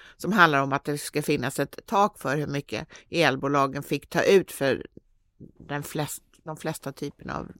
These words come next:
producerad el på etthundraåttio, eh, euro megawattimmen. Men den här lagen infördes då,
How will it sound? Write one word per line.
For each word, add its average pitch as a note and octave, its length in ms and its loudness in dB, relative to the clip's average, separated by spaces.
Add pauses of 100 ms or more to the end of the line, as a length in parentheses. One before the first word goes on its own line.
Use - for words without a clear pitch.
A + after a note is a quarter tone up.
(140)
producerad C#3+ 680 -4
el B3 320 -2 (380)
på - 80 -6
etthundraåttio, - 760 -8 (580)
eh, D#3 260 -6 (800)
euro D3+ 440 4
megawattimmen. E3+ 920 -4 (840)
Men F3+ 180 0
den G3+ 180 6
här A3 100 6
lagen G3 400 8
infördes D#3+ 600 0
då, - 240 -6